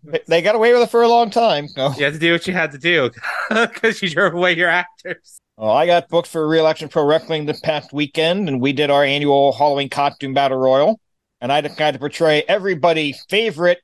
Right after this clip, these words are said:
Speaker 1: <clears throat> uh, eh, podcaster from Louisville, Kentucky.
Speaker 2: Oh, God.
Speaker 1: Uh, a certain, a certain candy corny Jim.
Speaker 2: Someone who for sure would never, ever call me any type of slur.
Speaker 1: Oh, no. The weird thing is,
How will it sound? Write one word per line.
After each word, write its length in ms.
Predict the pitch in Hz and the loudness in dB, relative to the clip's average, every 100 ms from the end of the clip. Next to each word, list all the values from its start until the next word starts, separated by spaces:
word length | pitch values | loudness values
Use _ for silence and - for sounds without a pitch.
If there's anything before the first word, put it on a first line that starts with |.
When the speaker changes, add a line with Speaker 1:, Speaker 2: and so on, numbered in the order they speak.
| _ | _
Speaker 1:
<clears throat> 100 | - | -4
uh, 260 | 226 220 - | -2 -2 -6
eh, 560 | 180 131 101 170 131 98 _ _ 190 180 107 _ _ _ _ 151 143 127 117 - 165 _ _ | -6 -6 -6 -4 -4 -6 _ _ -2 -2 -4 _ _ _ _ 0 2 0 -2 -8 -8 _ _
podcaster 480 | 190 185 180 165 165 | 0 0 0 -2 -4
from 140 | 143 151 | -10 -2
Louisville, 280 | 156 139 | 0 0
Kentucky. 540 | 135 131 151 151 262 - _ _ _ | -2 -4 -4 -4 -6 -8 _ _ _
Speaker 2:
Oh, 160 | 110 98 | -20 -20
God. 400 | - 90 92 90 _ _ _ - | -14 -12 -12 -14 _ _ _ -8
Speaker 1:
Uh, 340 | 127 135 139 | -4 -2 -2
a 60 | 135 | -2
certain, 560 | 165 147 143 135 123 110 _ 143 | -4 -2 -2 -2 -4 -6 _ -6
a 120 | 139 | -2
certain 440 | 170 143 139 139 | -2 -2 -2 -2
candy 320 | - 165 156 | -2 -2 -2
corny 360 | 143 165 147 143 | -4 -2 0 -2
Jim. 380 | 131 156 202 254 - _ _ | 0 0 0 -4 -14 _ _
Speaker 2:
Someone 340 | - 170 165 147 | -6 -2 0 -2
who 40 | |
for 120 | 135 | -2
sure 180 | 147 165 | -2 0
would 140 | 139 131 | 0 0
never, 400 | 143 143 135 120 | -2 0 -2 -2
ever 340 | 131 131 123 | -4 -2 -4
call 240 | - 120 | -2 -2
me 160 | 110 113 | -2 -2
any 220 | 104 113 | -2 -4
type 240 | - 110 101 | -6 -6 -8
of 80 | |
slur. 400 | - 107 98 101 - _ _ _ - | -8 -4 -2 -2 -4 _ _ _ 0
Speaker 1:
Oh, 220 | 180 123 | 0 2
no. 480 | 131 135 110 101 104 104 _ - 123 - - - _ - | 0 0 0 -2 -8 -20 _ -20 -18 -18 -18 -20 _ -2
The 80 | |
weird 220 | 180 277 202 | 2 2 2
thing 160 | 190 | 0
is, 120 | 190 | 0